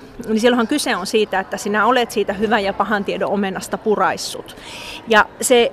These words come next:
on niinku semmoinen eettisesti hieno merkki, koska joka kerta kun sinä otat sen koneen esiin, niin sitten sinä muistat, että sinulla on paljon tietoa käsillä,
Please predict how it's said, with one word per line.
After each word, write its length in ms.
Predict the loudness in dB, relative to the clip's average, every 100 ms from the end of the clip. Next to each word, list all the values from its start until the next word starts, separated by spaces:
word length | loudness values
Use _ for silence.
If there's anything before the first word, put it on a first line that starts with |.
| 4
on 300 | 4 4 2
niinku 220 | 2 2
semmoinen 300 | 4 4 4 4
eettisesti 680 | 2 2 0 -2 -2 -4 0
hieno 280 | 2 2 0
merkki, 380 | -2 -2 -6
koska 280 | -8 -6 -2
joka 240 | 2 4 4
kerta 320 | 4 2 0
kun 120 | -4
sinä 240 | -2 -2
otat 240 | 0 -2 -2
sen 180 | -4 2
koneen 400 | 2 2 -2 -8
esiin, 540 | -10 -6 -4 -2 -4 -4
niin 100 | -4
sitten 280 | -4 -4 -6
sinä 260 | -4 -2
muistat, 520 | 0 -2 -2 -4 -4 -4
että 200 | -4 -4
sinulla 320 | -2 -2 -2
on 60 |
paljon 380 | 4 4 4 -2
tietoa 440 | 0 0 0 -4 0
käsillä, 520 | 0 0 -2 0